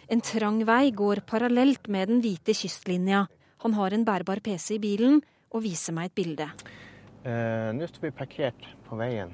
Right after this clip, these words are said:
Speaker 2: akkurat her.
Speaker 1: Det er et oversiktsbilde fra luften. Det ser ut som huset er bombet. Det er totalt rasert.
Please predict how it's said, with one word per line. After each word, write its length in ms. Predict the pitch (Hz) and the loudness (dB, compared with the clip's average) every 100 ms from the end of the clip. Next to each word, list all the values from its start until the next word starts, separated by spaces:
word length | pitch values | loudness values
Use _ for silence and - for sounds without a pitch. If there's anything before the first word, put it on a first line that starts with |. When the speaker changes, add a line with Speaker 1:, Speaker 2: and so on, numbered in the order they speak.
| 92 | -14
Speaker 2:
akkurat 340 | - - 92 92 - | -12 -10 -10 -12 -14
her. 140 | 85 - - - - | -16 -18 -20 -20 -10
Speaker 1:
Det 80 | 190 | -6
er 60 | 208 | -6
et 160 | - | -2
oversiktsbilde 880 | 269 196 165 - 180 - 202 185 214 | 0 0 -2 -6 -2 -2 -2 -2 -2
fra 140 | 269 | 0
luften. 500 | 262 220 - 294 311 - _ - - - - - | 0 0 -2 4 4 2 _ -20 -20 -20 -14 -2
Det 100 | 311 | 2
ser 320 | - 220 175 | 4 4 0
ut 100 | 180 | -4
som 220 | - 240 | -2 -2
huset 360 | 190 175 - 208 | -2 -2 -2 -2
er 40 | |
bombet. 640 | 208 196 160 180 185 - - - | -2 -4 -2 -6 -6 -12 -12 -4
Det 100 | 311 | -4
er 80 | - | -4
totalt 760 | - - - 208 214 180 - - 185 | -10 -10 -8 -4 -4 -4 -12 -14 -8
rasert. 600 | 180 - 170 - - | -4 -4 -4 -10 -16